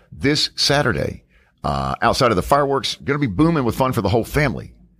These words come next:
including, uh, fireworks at dusk, Wills Park, rain or shine. And this is a, man, a twenty plus minute show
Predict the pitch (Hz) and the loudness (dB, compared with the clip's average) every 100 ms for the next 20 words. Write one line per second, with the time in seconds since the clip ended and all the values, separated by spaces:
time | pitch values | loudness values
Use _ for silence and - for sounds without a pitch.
0 | _ - - - 117 - 175 165 110 113 | _ -20 -12 -4 -4 -2 -2 0 0 0
1 | 107 - _ _ _ 101 104 107 104 101 | -6 -12 _ _ _ 0 2 4 2 0
2 | 90 - 71 139 147 127 120 101 107 - | -2 -8 -2 0 2 0 -2 2 2 2
3 | - 127 135 - 139 101 - - _ _ | -2 -2 0 -2 0 0 -2 -16 _ _
4 | _ _ _ _ _ _ _ _ _ _ | _ _ _ _ _ _ _ _ _ _
5 | - 90 139 151 147 143 107 - - - | -6 0 2 2 2 2 0 -2 -6 -14
6 | - _ - 92 120 123 92 78 67 58 | -20 _ -10 -6 -2 -2 0 0 -2 -6
7 | 60 110 90 65 - 50 50 - - - | -4 -2 -2 -2 -10 -14 -16 -18 -12 -4
8 | 156 165 160 151 120 - 143 131 - 107 | -2 0 -2 -2 -6 -2 0 2 2 2
9 | 123 120 - 110 98 87 85 | 2 0 0 4 4 4 0